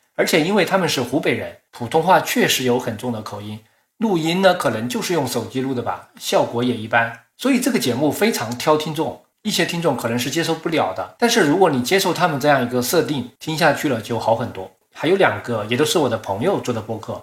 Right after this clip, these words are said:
一个是云中电影，主播就是云中；一个是奇爱哥哥，撒旦的播客。这个本来也不用介绍，撒旦在影迷圈的影响力和知名度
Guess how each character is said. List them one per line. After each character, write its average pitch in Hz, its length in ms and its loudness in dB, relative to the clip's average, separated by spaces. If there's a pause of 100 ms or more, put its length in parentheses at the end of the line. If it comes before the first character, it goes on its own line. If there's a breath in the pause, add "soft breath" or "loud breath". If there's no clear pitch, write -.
(180)
一 123 120 2
个 143 140 2
是 120 400 0
云 117 180 0
中 170 220 0
电 156 180 2
影， 101 240 -8
主 117 140 -6
播 127 160 0
就 131 160 -2
是 123 140 -2
云 107 200 -4
中； 151 240 0 (200)
一 127 180 -4
个 143 160 2
是 127 380 2
奇 127 180 0
爱 151 140 8
哥 117 160 -4
哥， 104 340 -8 (180)
撒 156 200 4
旦 147 120 6
的 170 120 0
播 117 160 -6
客。 - 200 -12 (220)
这 202 100 -6
个 220 60 6
本 131 160 2
来 107 100 -6
也 123 140 -4
不 120 140 -10
用 139 120 -2
介 123 140 -4
绍， - 300 -4
撒 185 200 4
旦 190 220 4
在 180 140 4
影 110 160 -4
迷 110 120 -6
圈 127 300 -6
的 107 240 -6
影 120 180 -4
响 120 280 -2
力 107 180 -10
和 123 80 -4
知 123 180 -2
名 113 160 0
度 123 200 -6